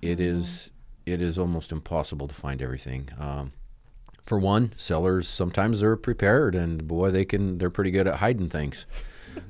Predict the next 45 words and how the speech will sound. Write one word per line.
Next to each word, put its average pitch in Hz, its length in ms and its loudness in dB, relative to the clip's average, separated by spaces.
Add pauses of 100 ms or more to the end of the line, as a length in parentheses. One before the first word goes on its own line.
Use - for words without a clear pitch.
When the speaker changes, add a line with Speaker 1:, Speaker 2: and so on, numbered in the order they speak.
Speaker 1:
Uh, 76 400 -2 (180)
so 90 260 0
if 82 120 -4
you 82 60 0
got 98 180 8
a 98 60 2
good 98 180 4
handyman 104 480 4
that 95 100 2
owns 98 220 2
the 92 80 -4
house, 127 400 0
they're 98 140 2
gonna 98 180 0
try 90 180 0
to 87 60 0
cover 85 240 0
some 87 160 -4
things 85 300 -2
up. 98 280 4
My 78 200 -4
goal 82 260 -2
is, 90 220 2
is 92 160 -2
to 107 160 2
expose 101 440 0
those 82 280 -2
and 78 100 -6
find 82 260 -2
'em, 71 200 -6
especially 76 380 -8
safety 73 320 -4
hazards 73 340 -4
and 67 80 -10
stuff - 200 -8
like 73 140 -8
that. 95 220 -2 (480)
But 160 100 -2
the 127 80 2
other 165 160 4
thing 85 220 0
is, 82 240 0
is 78 160 -6
we 98 120 2
don't, 110 300 2